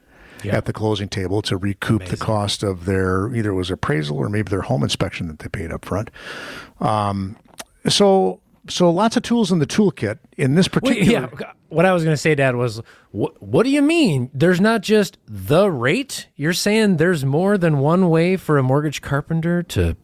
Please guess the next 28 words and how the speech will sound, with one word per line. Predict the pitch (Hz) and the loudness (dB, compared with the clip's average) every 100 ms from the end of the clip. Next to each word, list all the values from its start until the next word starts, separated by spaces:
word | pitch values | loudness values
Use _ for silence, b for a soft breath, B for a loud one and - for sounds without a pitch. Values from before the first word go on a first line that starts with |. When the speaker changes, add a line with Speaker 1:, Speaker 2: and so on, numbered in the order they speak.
| - | -6
Speaker 1:
put | - 127 | -4 -2
the | 120 101 104 - _ _ _ - | -2 -4 -4 -12 _ _ _ -6
cabinetry | 123 123 135 131 143 139 | -2 0 -2 -4 -6 -4
together? | 113 107 131 160 - 185 135 | 0 0 0 -4 -8 -8 -2
Speaker 2:
Oh, | 120 95 73 | 0 0 -6
wow. | 76 87 139 | -6 -4 -2
I | 87 | -2
like | - 101 - | -6 -10 -8
that. | 101 185 - B | -8 -8 -12 B
Speaker 1:
Come | 87 | -6
on. | 110 131 | -2 -2
Speaker 2:
Yeah, | 143 | 0
there, | 110 123 | 0 0
there | 123 123 143 | 0 0 2
is. | 113 95 - | 0 -4 -6
And | 151 143 | -2 -2
so, | - 170 165 - - - | 2 2 0 -6 -20 -4
but | 160 - | -4 0
the | 208 | 0
other | 277 | 0
part | 247 233 202 | 0 0 0
of | |
the | 165 | 0
conversation | 180 160 135 208 226 - 127 127 | 0 0 2 2 2 2 0 0
with | 120 123 - | 0 -2 -2
the | 123 | -6
grandson, | 117 175 190 - 120 110 139 131 B B B B | -2 0 0 0 0 0 -4 -8 B B B B
uh, | 135 120 117 117 123 | -2 0 0 0 -4